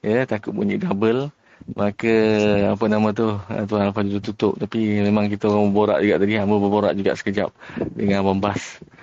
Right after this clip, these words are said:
di sana. Ya, ha, hamba sengaja memancar di kedua-duanya sekali. Eh, seperti mana yang hamba katakan tadi, untuk tujuan re-, rekod dan juga untuk tujuan, apa ni, Allahumma salli ala Muhammad, untuk tujuan menghidupkan, ya, Zalo Work kita.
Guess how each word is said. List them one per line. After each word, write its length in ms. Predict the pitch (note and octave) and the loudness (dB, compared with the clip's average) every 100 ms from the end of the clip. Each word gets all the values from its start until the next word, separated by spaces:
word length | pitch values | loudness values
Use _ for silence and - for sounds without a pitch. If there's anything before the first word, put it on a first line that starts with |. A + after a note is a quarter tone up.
| - - - | -18 -18 -6
di 400 | G2+ G2 F#2+ F#2+ | 0 2 2 0
sana. 400 | G2 G2 G2 F#2+ - G#2 | -2 -2 -2 -4 -8 -4
Ya, 160 | G#2+ B2+ | -2 -2
ha, 100 | G#2+ F2+ F#2 | -2 -2 -2
hamba 160 | F#2+ G2+ | -2 -2
sengaja 320 | - A2+ A#2+ | 0 0 4
memancar 400 | A2+ A2+ A2 A2+ | 4 2 0 -2
di 140 | G#2+ | -2
kedua-duanya 340 | G#2+ A2 G#2+ G#2+ | 0 2 2 0
sekali. 320 | G#2+ A2 B2+ - - - - - - _ | -2 -2 -4 -10 -20 -20 -20 -20 -20 _
Eh, 140 | G#2 G2 | -4 -4
seperti 160 | - | -2
mana 140 | G#2+ G2+ G2+ | 0 2 2
yang 20 | G2+ | 2
hamba 80 | |
katakan 240 | G2+ G2+ G2+ G2+ | 0 0 0 2
tadi, 80 | A2 | 2
untuk 160 | G#2 F#2+ G2+ | 2 0 -2
tujuan 200 | G#2+ G2+ | 0 0
re-, 240 | G2+ F#2+ | 0 0
rekod 400 | - G2+ - A2+ | 0 -2 0 -2
dan 240 | - G#2 G2 | 0 -2 -2
juga 240 | G2 G2+ | -2 -2
untuk 180 | G2 G#2 - | -2 -4 -6
tujuan, 640 | G2 G#2 G2+ G2+ G2 G2 G2+ _ - - _ _ _ - - | -4 0 0 0 -2 -4 -8 _ -20 -20 _ _ _ -16 -8
apa 280 | G#2 F#2 G#2+ | -6 -2 2
ni, 240 | G#2 G#2+ | 4 2
Allahumma 400 | G#2+ F#2+ F#2+ F#2+ | 2 2 0 0
salli 180 | - G2 F#2+ | -2 0 0
ala 80 | G2 | 0
Muhammad, 400 | G2 G2 G2 - - - - - | 0 -2 -4 -8 -18 -18 -18 -4
untuk 240 | G#2 G2 G2+ | -2 0 0
tujuan 240 | G2 G2+ | 0 2
menghidupkan, 560 | G2+ G2+ - - G#2 F#2 - - | 2 4 2 0 -4 -6 -12 -6
ya, 240 | G#2 A2 B2 A2 - | -2 -2 -4 -10 -18
Zalo 480 | - - G2 F#2+ F#2+ | -16 -4 0 2 2
Work 80 | G2 | 0
kita. 240 | G2+ G2 | -2 -2